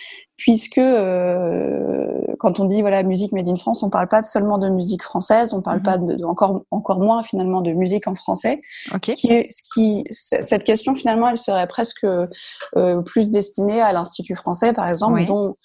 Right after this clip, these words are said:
Speaker 1: euh, une partie de la mission, pas toute la mission, mais une partie seulement,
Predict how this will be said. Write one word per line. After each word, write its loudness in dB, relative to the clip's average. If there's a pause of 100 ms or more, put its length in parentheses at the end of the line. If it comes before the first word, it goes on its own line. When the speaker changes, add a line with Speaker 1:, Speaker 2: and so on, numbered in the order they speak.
(300)
Speaker 1:
euh, 2
une 0
partie 0
de 2
la 6
mission, 0 (260)
pas 2
toute -12
la 2
mission, -2
mais 0
une 0
partie -2
seulement, -4